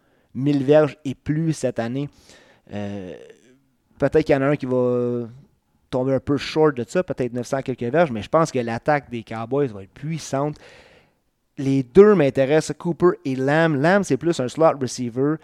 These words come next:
Euh, Cooper, on sait que lui aussi, il faut suivre son, son historique de blessure un peu.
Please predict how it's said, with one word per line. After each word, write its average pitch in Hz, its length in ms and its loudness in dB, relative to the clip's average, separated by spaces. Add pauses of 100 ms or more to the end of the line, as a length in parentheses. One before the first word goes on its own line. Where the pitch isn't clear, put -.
(180)
Euh, 107 440 -8
Cooper, 175 560 4
on 135 120 2
sait 160 160 -4
que 135 460 2
lui 139 120 -2
aussi, 151 240 -4
il 175 40 -6
faut 151 140 0
suivre 147 420 -2
son, 127 340 -6
son 120 340 -12 (260)
historique 139 400 -2
de 147 80 0
blessure 127 500 -4
un 120 120 -6
peu. 160 200 -4